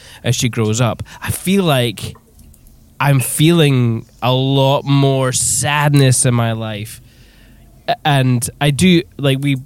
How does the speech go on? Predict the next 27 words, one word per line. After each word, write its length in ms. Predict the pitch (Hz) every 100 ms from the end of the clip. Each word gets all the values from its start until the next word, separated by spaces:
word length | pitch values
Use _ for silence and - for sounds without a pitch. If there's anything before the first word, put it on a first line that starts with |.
| -
I 200 | 127 120 120 _ _ _ _ _ _ - _ _ -
put 140 | 165
them, 180 | 131 123 139
I 120 | 143
put 180 | 175 131
that 220 | 123 - _ _ _ _ _ _ _ _
into 360 | - 156 139 147
the 100 | 131
wedding 280 | 139 156 151
films 400 | 190 180 190 - _ _
<clears throat> 180 | _ -
that 640 | 294 220 185 123 120 135
we 100 | 143
do 280 | 151 170 185 - - _ _ _ _ _ _ -
as 120 | 131 123
well. 260 | 131 147 - - - - - - - -
But 280 | 143 123 - _ _ _ _ -
I, 220 | 165 190 -
I, 100 | 175 _ _ _ _ _ _ _ _ _ _ -
I 80 | 160
don't 220 | 220 233
know. 140 | 220
I, 200 | 147 160 -
I, 220 | 160 160 156
I 120 | 156
get 180 | 185 180
sad. 480 | - 196 208 165